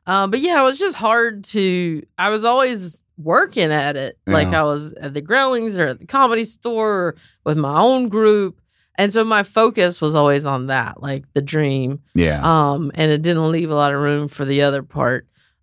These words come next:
Speaker 1: Um, and so I had to, I had to date some duds,
Speaker 2: Yeah.
Speaker 1: um, you know, and then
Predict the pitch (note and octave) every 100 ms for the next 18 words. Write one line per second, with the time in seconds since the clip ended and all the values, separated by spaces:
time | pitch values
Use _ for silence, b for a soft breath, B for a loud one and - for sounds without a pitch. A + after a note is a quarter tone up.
0 | - D#3+ D3+ C#3+ C#3+ D3 - - F#3+ D4+
1 | D#4 C#4 A3 - C4+ D4 G#3 F#3+ F3 -
2 | E3+ D3+ D#3+ E3+ F#3+ G3 - - - G3+
3 | E3 E3 D#3+ D#3 D3+ - F3 E3+ D#3 E3+
4 | F3 E3+ F3 E3+ E3